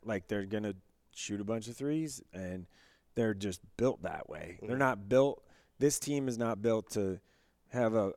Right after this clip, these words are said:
Speaker 1: a ball handler or two that just gets to the rim and gets fouled and gets to the free throw line. That's just not how they're built. So, um, they just missed shots. I think primarily that was one. Now, you know, you look back, one of the concerns of it is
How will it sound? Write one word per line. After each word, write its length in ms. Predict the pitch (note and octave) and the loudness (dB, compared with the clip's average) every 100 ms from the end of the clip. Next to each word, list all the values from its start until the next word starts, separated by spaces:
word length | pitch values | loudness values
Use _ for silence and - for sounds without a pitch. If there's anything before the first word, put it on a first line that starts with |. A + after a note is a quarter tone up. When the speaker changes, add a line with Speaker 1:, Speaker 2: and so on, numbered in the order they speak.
| - | -6
Speaker 1:
a 220 | F2+ F2+ E2+ - | -6 -6 -6 -8
ball 240 | - A#2+ A#2 | 2 4 4
handler 500 | A#2+ A#2 A2 G#2+ G#2 | 2 -2 0 0 0
or 60 | |
two 360 | F#2 - A#2+ A2+ | -2 -4 -2 0
that 220 | G#2 G2 - G#2 | 0 -2 -4 -12
just 300 | G#2+ G#2 F#2+ - _ _ _ _ _ _ _ _ | -8 -6 -6 -8 _ _ _ _ _ _ _ _
gets 240 | B2 A2+ - | 0 2 2
to 100 | B2 | 0
the 100 | G#2+ | 0
rim 460 | G#2 A#2 A#2+ A#2 A2 | 2 2 4 2 0
and 180 | G#2 G2+ | 0 0
gets 200 | A2+ - | -2 0
fouled 380 | C3+ A2+ G#2 | 4 6 4
and 80 | G2 | 2
gets 180 | G#2 G2 | -2 -2
to 60 | G2 | -4
the 60 | |
free 160 | F#2 G#2 | -6 -8
throw 180 | G2 F2+ | -6 -8
line. 180 | D#2+ F2+ | -6 -4
That's 160 | G2+ | -4
just 140 | - B2 | -4 -2
not 180 | A2+ G#2+ | 0 0
how 120 | A2 | 2
they're 140 | A2 | 2
built. 320 | G2+ A2+ G#2 - _ _ _ - | 2 0 0 -6 _ _ _ -8
So, 440 | - A#2+ A2 F#2 - - - _ - | 2 6 6 4 -4 -20 -20 _ 0
um, 520 | A#2+ G#2+ G2 F2+ F2 - _ | 4 4 4 0 -8 -18 _
they 200 | A2 G#2+ | -4 -2
just 200 | G2 A2+ | -2 -4
missed 220 | G2 A#2 - | -4 -4 -2
shots. 400 | A#2 A2+ E2+ G2+ | -4 -4 -6 -8
I 80 | |
think 280 | F#2+ G2+ F#2 | -6 -6 -8
primarily 840 | - G#2 G2+ G#2+ G#2 G2 F2+ F2 F2 | -6 -4 -2 0 0 -2 -4 -6 -10
that 260 | G2+ F#2+ - | -6 -6 -6
was 220 | F#2 F2 | -10 -12
one. 260 | F2+ F2 G#2 | -10 -10 0
Now, 340 | D3 C3 A#2 - _ | 2 4 2 -4 _
you 140 | A#2+ | -2
know, 140 | A2 | 0
you 100 | G#2 | 0
look 160 | G2+ F#2+ | 0 0
back, 240 | B2 A#2 | 2 2
one 160 | G#2 A2+ | 0 -2
of 100 | G#2+ | -2
the 80 | F#2+ | -4
concerns 520 | - F#2 - D3 B2+ | -8 -6 -2 0 -2
of 120 | E2+ | -6
it 100 | E2 | -10
is 260 | E2+ E2+ | -12 -12